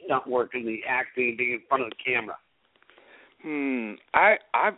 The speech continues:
Speaker 2: always wanted to do it. Like, since I was a kid, I would do it by myself. Uh, and I would jump off of, you know, uh, my roof and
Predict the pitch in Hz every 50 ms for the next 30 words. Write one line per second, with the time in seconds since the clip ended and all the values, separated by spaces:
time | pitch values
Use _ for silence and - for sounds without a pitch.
0 | - - 110 113 127 143 151 151 147 139 120 113 117 110 104 98 92 82 - 90
1 | 80 90 90 87 82 78 71 _ _ _ _ _ _ _ _ _ _ _ _ _
2 | _ _ _ - 104 104 101 - - 127 113 - - 113 117 113 107 101 101 98
3 | - - 131 113 113 113 123 123 120 113 110 123 120 117 110 107 110 110 107 104
4 | 101 98 - - 127 123 117 107 - - - - - - - - - - - -
5 | - - 104 104 101 95 95 95 95 92 90 90 90 82 - - _ _ _ _
6 | _ - 101 101 98 95 92 92 90 87 - - _ _ - 101 120 123 117 117
7 | 117 123 113 - 113 110 107 - - 107 98 95 - - - 110 107 101 90 87
8 | 85 87 - 87 98 95 90 92 98 107 110 113 - - - 92 85 82